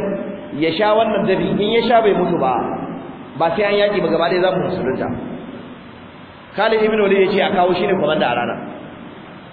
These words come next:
Aka ce za ka mutu ba, ya ce a kawo. Ai cewa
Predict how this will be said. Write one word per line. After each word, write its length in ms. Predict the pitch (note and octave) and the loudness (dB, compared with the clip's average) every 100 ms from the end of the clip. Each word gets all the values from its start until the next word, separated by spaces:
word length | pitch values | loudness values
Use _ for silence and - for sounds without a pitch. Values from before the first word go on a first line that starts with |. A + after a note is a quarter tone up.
| - - - - - - - - - - - | -20 -20 -20 -20 -20 -20 -20 -20 -20 -20 0
Aka 240 | B3 D#4 D#4 | 2 2 4
ce 140 | C#4 | 4
za 120 | D4+ D#4 | 4 4
ka 80 | C4 | 2
mutu 180 | B3+ A3+ | 2 4
ba, 80 | |
ya 60 | B3 B3 | 4 4
ce 60 | |
a 100 | G#3+ | 2
kawo. 240 | A#3+ A3+ A3 A3+ - - - - - - - - - - - - - | 4 4 2 0 -2 -4 -8 -10 -14 -14 -16 -16 -18 -18 -18 -20 -2
Ai 100 | - | 0
cewa 180 | - B3+ | 2 2